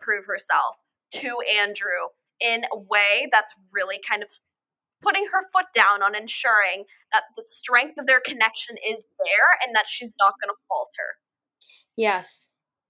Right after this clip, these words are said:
Speaker 1: I do not think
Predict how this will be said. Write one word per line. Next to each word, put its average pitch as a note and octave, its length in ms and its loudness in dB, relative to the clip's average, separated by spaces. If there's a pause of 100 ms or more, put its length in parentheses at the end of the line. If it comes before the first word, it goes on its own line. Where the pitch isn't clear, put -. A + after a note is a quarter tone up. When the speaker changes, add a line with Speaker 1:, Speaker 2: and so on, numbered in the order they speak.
(300)
Speaker 1:
I D#4+ 400 6 (480)
do D#4 240 -2
not C#4 380 6 (140)
think B3 500 -4